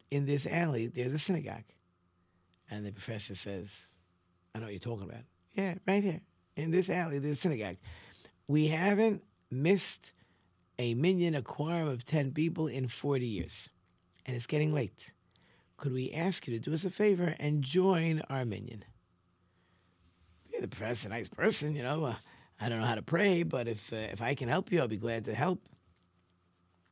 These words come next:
And this professor did not know how to pray. I mean, he could obviously read Hebrew, but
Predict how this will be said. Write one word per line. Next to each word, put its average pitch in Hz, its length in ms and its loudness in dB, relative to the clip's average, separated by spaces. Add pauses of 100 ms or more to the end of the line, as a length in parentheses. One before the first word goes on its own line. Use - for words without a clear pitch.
(320)
And 139 160 0
this 165 120 4
professor 143 360 2
did 147 140 4
not 180 180 4
know 131 80 -4
how 104 120 -2
to 101 80 -6
pray. 104 280 -6
I - 60 -10
mean, 113 140 -2
he 107 40 -4
could 117 120 -2
obviously 113 280 -2
read 95 120 -2
Hebrew, 110 320 0
but 101 180 -6